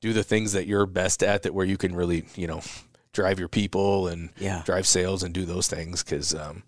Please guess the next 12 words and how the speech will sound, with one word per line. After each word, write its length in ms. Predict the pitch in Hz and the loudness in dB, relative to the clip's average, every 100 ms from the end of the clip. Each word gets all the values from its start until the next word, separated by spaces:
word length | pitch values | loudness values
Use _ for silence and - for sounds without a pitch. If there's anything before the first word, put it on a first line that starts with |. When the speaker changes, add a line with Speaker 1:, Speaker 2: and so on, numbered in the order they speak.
| _ _ | _ _
Speaker 1:
we've 140 | 107 | -4
just 140 | 113 - | 2 4
seen 100 | 104 | 2
enough, 460 | 90 92 - - - _ _ _ - | 2 0 -2 -6 -16 _ _ _ -10
um, 200 | 92 82 | -8 -8
you 80 | 82 | -12
know, 140 | 82 78 _ 117 | -16 -20 _ -4
instances 520 | 101 - 87 - 87 | 0 0 0 -2 -2
of 220 | 90 90 | -4 -4
that 340 | 80 80 - | -4 -2 -2
where, 380 | 85 80 76 - - - - - - _ - | -4 -4 -6 -10 -14 -20 -20 -20 -20 _ -10
um, 300 | 85 80 | -8 -8